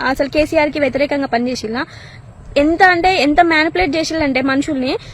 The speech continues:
పత్తి చేన్లల్లా పత్తి ఏరుకునే ముసలోళ్ళ దగ్గరికి పోయి, "మీకు కాళ్ళు మొక్కుతా, మీకు దండం పెడతా,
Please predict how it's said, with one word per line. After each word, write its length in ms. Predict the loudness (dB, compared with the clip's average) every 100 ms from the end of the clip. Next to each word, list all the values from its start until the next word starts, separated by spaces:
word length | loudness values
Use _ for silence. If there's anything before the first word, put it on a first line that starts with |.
| -20 -12 -2
పత్తి 220 | -2 0
చేన్లల్లా 480 | 0 2 2 4 2
పత్తి 340 | 2 0 2
ఏరుకునే 260 | 2 2 0
ముసలోళ్ళ 440 | 0 2 2 4
దగ్గరికి 320 | 2 2 0 2
పోయి, 400 | 2 2 -2 -4 -12 -18 -14 -4
"మీకు 420 | -2 2 0 0 -4
కాళ్ళు 300 | -2 0 2
మొక్కుతా, 460 | 0 0 2 4 2 -2 -4
మీకు 160 | -2
దండం 400 | 0 2 2 2
పెడతా, 360 | 2 2 0